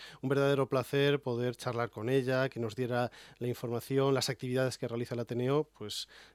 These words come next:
eh, queríamos también desde Radio Aspe extender ese agradecimiento a Clara y, y a los miembros de la Junta Directiva.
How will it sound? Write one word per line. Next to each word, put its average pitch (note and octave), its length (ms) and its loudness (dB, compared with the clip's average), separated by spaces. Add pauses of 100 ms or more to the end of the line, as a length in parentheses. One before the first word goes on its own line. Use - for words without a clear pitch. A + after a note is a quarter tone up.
eh, A2 540 -8
queríamos A#2 340 -4
también A2+ 340 -6
desde G#2 360 -10
Radio A2 220 -4
Aspe A2+ 200 -6
extender A2+ 380 -8
ese A#2 280 -6
agradecimiento A#2+ 680 -4
a A2+ 60 -6
Clara B2+ 260 0
y, A#2+ 160 -6
y A#2 260 -14
a G#2+ 80 -12
los A2 400 -10
miembros A#2+ 480 0
de A2 100 -10
la G#2+ 80 -6
Junta A2+ 220 -8
Directiva. G#2 400 -8